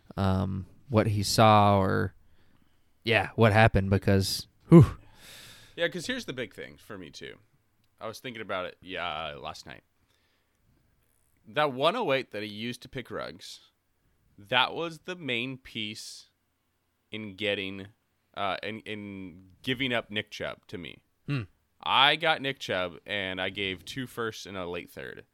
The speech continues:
Speaker 2: And that wa-, uh, that one oh eight was the major piece that he wanted.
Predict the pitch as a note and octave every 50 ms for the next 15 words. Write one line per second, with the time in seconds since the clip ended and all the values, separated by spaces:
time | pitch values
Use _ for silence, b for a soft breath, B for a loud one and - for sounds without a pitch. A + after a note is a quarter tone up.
0 | _ _ _ _ _ _ _ _ _ - G2 G2+ F#2+ F#2 F#2 F2+ F2 E2+ E2+ E2
1 | - - - _ _ _ _ _ _ _ _ _ _ _ - - - G#2 B2 C3+
2 | - - - G2+ G2+ G#2+ - G#2 A#2 G2+ G#2+ B2 A#2+ G2 G#2+ A2+ C3 B2 A#2 G#2+
3 | A2 A#2+ A#2 G2 D#2+ D#2+ G2 G#2 G#2+ G#2+ - - G#2+ G#2 G#2 G#2 G#2 G2 G#2 F#2+
4 | - - A2 G#2+ - - - G2 F#2 F2 E2 D#2 E2 E2 C#2+ - - -